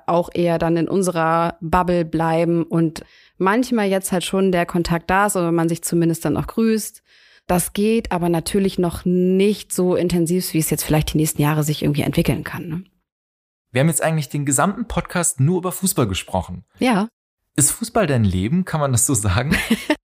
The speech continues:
Speaker 1: <laughs> Sofort kriege ich einen Ohrwurm. Ja, aber natürlich, das ist ein ganz, ganz großer Teil meines Lebens. Jetzt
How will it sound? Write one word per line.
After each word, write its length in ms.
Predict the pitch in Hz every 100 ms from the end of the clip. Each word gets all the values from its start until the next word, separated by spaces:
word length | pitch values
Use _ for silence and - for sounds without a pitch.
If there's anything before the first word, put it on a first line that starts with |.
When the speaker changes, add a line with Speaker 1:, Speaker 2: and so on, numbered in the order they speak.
| 294 302 - - -
Speaker 1:
<laughs> 880 | - 403 453 - - 254 - - -
Sofort 340 | - 180 208 208
kriege 180 | 214
ich 80 | 196
einen 80 | 220
Ohrwurm. 380 | 233 190 165 165 - -
Ja, 320 | 240 269 240 -
aber 240 | 226 233
natürlich, 460 | 214 208 - 294 -
das 120 | 175
ist 160 | 185 202
ein 80 |
ganz, 220 | 190 247 -
ganz 180 | 202
großer 320 | - 190 190 160
Teil 300 | - 180 180
meines 320 | 151 156 -
Lebens. 360 | 160 160 160
Jetzt 320 | 175 175 -